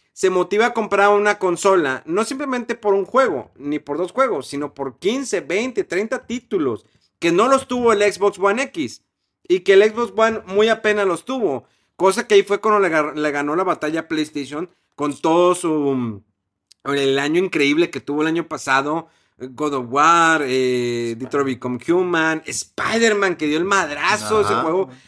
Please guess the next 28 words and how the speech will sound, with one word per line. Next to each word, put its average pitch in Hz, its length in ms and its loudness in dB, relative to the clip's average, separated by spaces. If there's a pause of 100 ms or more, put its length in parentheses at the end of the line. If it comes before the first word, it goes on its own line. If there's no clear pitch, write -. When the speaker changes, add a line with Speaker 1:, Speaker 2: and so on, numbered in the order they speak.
Speaker 1:
que 135 140 -4
nadie 180 200 0
se 202 120 0
lo 170 80 2
esperaba. 165 580 -2 (760)
PlayStation 254 560 0
lo 202 80 2
dejó 180 200 0
totalmente 226 440 -4
atrás. 233 420 0
Y 185 100 0
luego 247 220 4
Nintendo 240 320 -2
Switch 233 180 -4
también 208 320 -2
fue 220 160 -2
y 233 40 -2
le 226 80 2
dio 208 80 4
una 214 160 -4
patada 180 800 -2
a, 135 60 -10
en 143 160 -8
los 143 120 -6
huevos 170 300 0
a 151 200 0
Speaker 2:
<laughs> 254 140 -2
Speaker 1:
Xbox. 147 380 -2